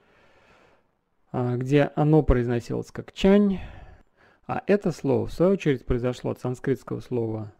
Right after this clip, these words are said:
«дхьяна» или палийского слова «дьяна»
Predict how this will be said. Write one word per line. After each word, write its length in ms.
«дхьяна» 560
или 300
палийского 680
слова 500
«дьяна» 600